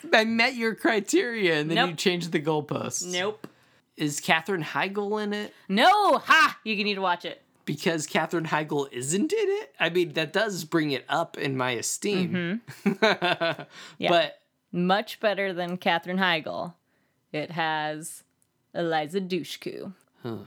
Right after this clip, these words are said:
Speaker 1: That doesn't bode well.
Speaker 2: You don't like Eliza Dushku?
Speaker 1: I don't even know who that is. That's why it doesn't bode well.
Speaker 2: Ugh, what do you got against Eliza?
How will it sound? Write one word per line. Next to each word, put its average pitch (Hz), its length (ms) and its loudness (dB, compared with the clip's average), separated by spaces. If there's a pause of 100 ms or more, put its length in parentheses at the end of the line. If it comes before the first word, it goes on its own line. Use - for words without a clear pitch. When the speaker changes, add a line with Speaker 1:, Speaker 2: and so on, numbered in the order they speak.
(420)
Speaker 1:
That - 120 -20
doesn't 110 280 -12
bode - 220 -12
well. - 320 -12
Speaker 2:
You 247 100 0
don't 311 180 4
like 381 200 -4
Eliza 453 380 0
Dushku? 571 600 -2 (1120)
Speaker 1:
I - 80 -8
don't 131 140 -2
even 110 180 -4
know 113 140 -4
who - 120 -8
that - 200 -8
is. 135 240 0
That's 117 200 -8
why 113 100 -4
it 98 80 -8
doesn't 101 260 -6
bode 127 220 -2
well. - 280 -6
Speaker 2:
Ugh, 160 300 -2
what 165 180 -6
do 160 60 -6
you 151 60 -8
got 143 200 -6
against - 340 -14
Eliza? 120 540 -14